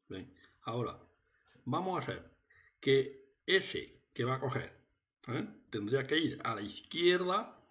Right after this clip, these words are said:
Si yo le digo que vaya a la derecha, ¿vale? El azul lo pone a la derecha. ¿Ven?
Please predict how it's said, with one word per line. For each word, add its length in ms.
Si 180
yo 120
le 120
digo 340
que 120
vaya 440
a 160
la 140
derecha, 720
¿vale? 320
El 80
azul 280
lo 140
pone 340
a 120
la 160
derecha. 520
¿Ven? 440